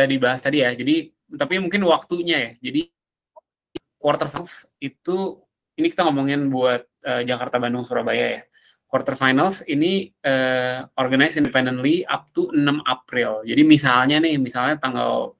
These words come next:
tanggal-tanggal dua puluhan udah pada ini, udah pada beres gitu.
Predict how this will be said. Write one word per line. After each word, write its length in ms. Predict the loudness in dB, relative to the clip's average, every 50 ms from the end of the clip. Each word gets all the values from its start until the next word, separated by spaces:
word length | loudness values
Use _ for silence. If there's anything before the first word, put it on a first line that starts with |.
| _
tanggal-tanggal 580 | -10 -6 -4 -4 -4 -4 -4 -2 0 0 0 0
dua 140 | 0 -2 -2
puluhan 560 | -2 -2 -2 4 4 6 6 4 2 0 0
udah 320 | 0 0 0 0 -2 -8 -14 _ _ _ _ _ _ _ _ _ _ _ _ -6
pada 560 | -2 -2 0 2 2 4 4 4 2 0 0
ini, 400 | -4 -4 -4 -2 -2 -4 -4 -4
udah 140 | -4 -4 -2
pada 400 | -2 -2 -2 0 0 0 0 2
beres 640 | 2 2 4 4 4 2 2 0 -6 -8 -10 -10 -10
gitu. 320 | -10 -10 -10 -10 -10 -12